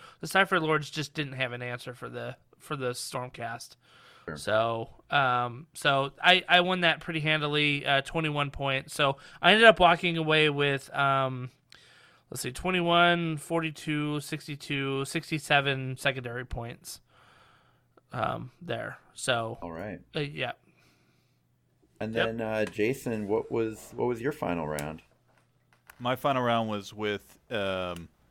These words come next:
Speaker 3: uh, against Sylvaneth, and a really, really cool guy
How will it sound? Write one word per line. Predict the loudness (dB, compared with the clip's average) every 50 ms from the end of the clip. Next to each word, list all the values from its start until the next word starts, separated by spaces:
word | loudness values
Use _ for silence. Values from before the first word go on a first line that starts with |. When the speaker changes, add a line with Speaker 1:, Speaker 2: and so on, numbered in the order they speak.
| _ _ _ _ _ -20 -20 -20 _ _ _ _ _ _ _ _ _
Speaker 3:
uh, | -4 -2 -2 -2 -4
against | -4 -4 -4 -4 -4 -4 -6 -4
Sylvaneth, | -2 -2 -2 -2 -4 -6 -6 -8 -10 -14 -20 -20 _ _ _
and | -6 -4 -2 -2 -2 -4 -6 -8 -6
a | -4 -2 -2 -4
really, | -4 -8 -6 -4 -2 -2 0 0 -2 -2 -2 -4 -6 -8 _ _ _ _ _ _ _ _ _ _ _ _ _ _ _ _ _ -20 -8 -2
really | 0 2 2 2
cool | 2 0 -2 -2 -2 -2
guy | 2 4 6 6 8 8 8 6 4 4 0 -2